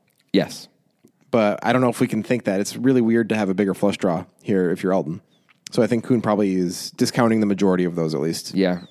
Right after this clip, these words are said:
Speaker 2: And Kuhn ultimately does call the turn. And I think it's, it's fine, but it's really close based on all of those factors.
Speaker 1: It sucks. Can you imagine being Jason Kuhn in that moment where you're like, "I'm gonna put four hundred thousand dollars out there with six high and one card to come. This is
Speaker 2: Yeah.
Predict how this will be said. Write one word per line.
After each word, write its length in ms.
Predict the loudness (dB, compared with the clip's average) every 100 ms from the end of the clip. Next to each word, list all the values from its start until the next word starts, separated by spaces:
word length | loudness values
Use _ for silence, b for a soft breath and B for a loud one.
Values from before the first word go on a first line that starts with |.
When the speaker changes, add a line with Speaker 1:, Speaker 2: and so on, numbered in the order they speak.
| _ _ b b b b
Speaker 2:
And 140 | -4 4
Kuhn 120 | 4
ultimately 300 | 4 4 4
does 180 | 4 2
call 180 | 2 0
the 80 | 0
turn. 360 | 0 0 -2 -12 b b b b
And 180 | -2 2
I 60 | 2
think 220 | 2 0
it's, 160 | 0 -4 -12 -2
it's 160 | -2 0
fine, 480 | 2 4 4 4
but 100 | 4
it's 100 | 2 4
really 200 | 2 2
close 460 | 0 0 -2 -6
based 280 | -2 -2 0
on 60 | 2
all 120 | 2
of 60 |
those 120 | 0 0
factors. 520 | -2 -2 -6 -8 -14 _ -8
Speaker 1:
It 120 | -6
sucks. 380 | -2 2 2 2
Can 60 | 0
you 60 |
imagine 260 | 2 0 0
being 220 | 0 2
Jason 300 | 2 0 -2
Kuhn 160 | -2 -2
in 120 | 0
that 200 | 0 0
moment 160 | 0 0
where 80 | 2
you're 80 |
like, 300 | 2 0 -6 -20 b b
"I'm 60 | -2
gonna 120 | 0
put 180 | 0 -2
four 220 | 0 0
hundred 200 | 0 -4
thousand 460 | -2 -2 0 -2 0
dollars 360 | 0 0 0
out 200 | -2 -2
there 260 | -2 -2 -4 B B
with 120 | -8
six 260 | -4 -4 0
high 280 | 2 2
and 260 | 0 -2 -2
one 140 | -4 -4
card 200 | -4 -6
to 60 |
come. 280 | -8 -8 -6
This 160 | -6 -4
is 100 |
Speaker 2:
Yeah. 120 | -2